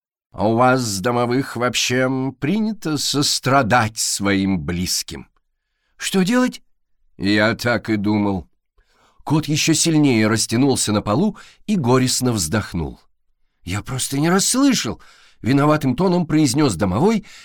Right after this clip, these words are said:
и тут же поймал себя на мысли о том, что кот обладает редким талантом. Он умеет вселять чувство вины одним своим печальным видом, даже когда виниться, в общем-то, и не за что.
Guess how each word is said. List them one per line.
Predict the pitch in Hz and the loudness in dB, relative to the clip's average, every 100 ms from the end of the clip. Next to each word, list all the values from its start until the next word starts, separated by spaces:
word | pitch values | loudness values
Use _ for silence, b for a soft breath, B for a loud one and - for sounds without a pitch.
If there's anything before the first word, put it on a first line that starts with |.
| B | B
и | 214 | -2
тут | 196 - 254 | -2 -2 0
же | 180 202 | 0 0
поймал | 214 208 220 202 | 2 2 2 2
себя | - 165 | 0 0
на | 156 | 2
мысли | 165 202 - 110 | 2 0 0 0
о | 110 | 0
том, | 233 226 | 0 -2
что | - - - _ | -4 -8 -12 _
кот | - 226 - | -6 -6 -4
обладает | 110 135 165 220 208 - 180 | -2 0 0 0 0 0 0
редким | 185 214 226 - 240 | 2 2 0 -4 -4
талантом. | 254 254 226 123 - 69 B B B B | 0 2 2 0 -6 -16 B B B B
Он | - | 2
умеет | 190 190 208 220 | 4 6 4 2
вселять | - - 185 214 - | -2 0 2 2 0
чувство | - - 214 - 147 | -4 -2 -2 0 2
вины | 139 185 247 - | 4 2 0 0
одним | 180 170 151 247 226 | -2 0 0 0 0
своим | - 220 220 202 | -2 0 0 -2
печальным | 202 - 170 180 175 165 | -2 0 2 2 0 0
видом, | 98 131 95 92 B 131 113 | 0 -2 0 -2 B -14 -6
даже | 101 92 | -2 -2
когда | 78 78 82 | -4 -6 -6
виниться, | 80 69 196 - - 73 | -6 -2 0 0 -2 -4
в | 73 | -6
общем-то, | 226 - - 170 - | -4 -2 -2 -2 -2
и | 214 220 | -2 -2
не | 285 311 | 0 2
за | 254 87 | 2 0
что. | - - | -10 -14